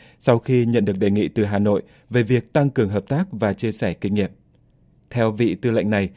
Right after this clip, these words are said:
lực lượng tuần duyên Mỹ đã cử một số các sĩ quan huấn luyện tuần duyên tới Hải Phòng để giảng dạy cho lực lượng thi hành công lực hàng hải về công tác tìm kiếm và cứu hộ. Thông báo của ông Papp được đưa ra trong bối cảnh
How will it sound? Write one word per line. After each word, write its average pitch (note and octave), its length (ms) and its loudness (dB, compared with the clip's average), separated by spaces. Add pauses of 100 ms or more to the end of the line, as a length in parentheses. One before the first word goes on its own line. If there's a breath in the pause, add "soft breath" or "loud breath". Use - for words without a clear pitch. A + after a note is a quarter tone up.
(200 soft breath)
lực C#3 120 4
lượng C3 180 4
tuần C3+ 180 2
duyên D#3+ 200 2
Mỹ D#3 220 2
đã C3+ 340 0
cử G#2+ 240 2
một G2 140 -2
số A2+ 300 0
các F#3 160 -2
sĩ A#2+ 120 -4
quan C3 180 0
huấn B2 180 -2
luyện A#2+ 240 2
tuần G2+ 180 0
duyên A2 300 0 (320 loud breath)
tới A#2+ 120 6
Hải C#3+ 200 -2
Phòng G2 300 -2 (160 soft breath)
để A2+ 220 6
giảng G2 260 -2
dạy A#2 300 -2
cho C#3+ 120 0
lực B2 100 0
lượng G#2+ 200 2
thi C3+ 100 -2
hành A2 160 0
công A#2+ 180 -2
lực A2 140 2
hàng G#2 160 -4
hải G2+ 240 0 (320 soft breath)
về A#2 140 2
công C3+ 200 0
tác F#3 240 -2
tìm G#2 160 2
kiếm G#2+ 320 -2
và A2+ 100 0
cứu G#2+ 200 -4
hộ. G#2 260 -2 (760)
Thông E3+ 160 2
báo C#3+ 220 2
của - 100 2
ông A2+ 160 2
Papp C#3+ 280 -6 (280 soft breath)
được C3 160 2
đưa D3+ 120 4
ra D3 260 2
trong C3+ 200 -2
bối D3 160 2
cảnh G2+ 220 2